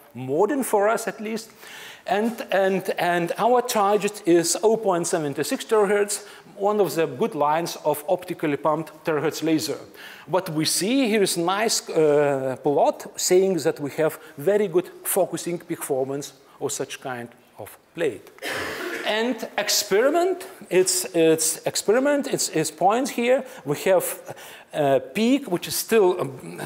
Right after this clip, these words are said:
uh, is broad in frequency scale, but it's, it, it seems, uh, working quite nicely, and we're recording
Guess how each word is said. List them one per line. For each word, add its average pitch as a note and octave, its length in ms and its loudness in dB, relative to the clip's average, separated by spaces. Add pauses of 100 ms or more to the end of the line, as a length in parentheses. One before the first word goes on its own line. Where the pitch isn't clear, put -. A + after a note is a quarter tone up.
(400)
uh, C#3+ 480 -2 (240)
is D3 420 -4
broad F#3+ 400 0
in G3+ 140 -2
frequency A3 480 -2
scale, G#3 480 4 (260)
but G3+ 160 2
it's, G#3+ 160 2
it, - 320 -2
it F#3 100 -2
seems, G3 360 0
uh, E3 360 2
working E3+ 340 -2
quite F3 360 0
nicely, A3+ 560 0 (240)
and D#3+ 180 -2
we're F3 120 4
recording G#3 600 2